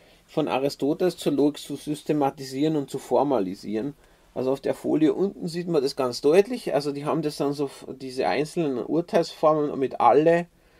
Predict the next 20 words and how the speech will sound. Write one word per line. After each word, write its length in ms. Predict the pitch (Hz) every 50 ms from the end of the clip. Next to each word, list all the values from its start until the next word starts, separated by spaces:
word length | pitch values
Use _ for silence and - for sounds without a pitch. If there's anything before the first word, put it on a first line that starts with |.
| _ _ _ _ -
alle 320 | - 120 127 135 131 123
nicht, 600 | 123 135 160 196 202 - - - - - - - _ _ _ _ _ _ _ -
einige 580 | - 117 113 151 170 175 165 147 156 156 147
und 120 | 143 - -
einige 460 | - 117 127 151 170 175 160 165 160
nicht. 400 | 160 170 190 196 - - - _ _ _ _ - _ _ _ _ _ _ _ _ - - - - 117 113
Hier 140 | 117 135 135
in 80 | 131
der 100 | 131 123
zweiten 600 | - - 120 120 123 - - 135 123 107 120 107 - - - -
oder 400 | - - - - 117 117 113 107
dritten, 440 | 113 127 143 143 - 147 135 123 113
ähm, 480 | 95 107 113 110 110 110 110 120 120 120 - - _ _ _ _ _ _ _ _ _ _ _ _ _ _ - _ - - _ _ _ _ _ _ _ _ _
in 60 | 117
der 80 | 117 107
dritten, 1040 | 107 120 131 135 - - 139 127 127 123 117 95 95 117 117 113 107 107 104 110 110 - - - - - _ _ _ _ _ _ _ _ _ _ _ _ _ _ _ _ _ _ _ _ _ _ _ _ _ _ _
äh, 220 | - 117 117 113 -
im 100 | - 107
dritten 300 | 117 135 143 - - 117
Kästchen, 720 | - - - 131 160 156 - - - 160 143 139 131 123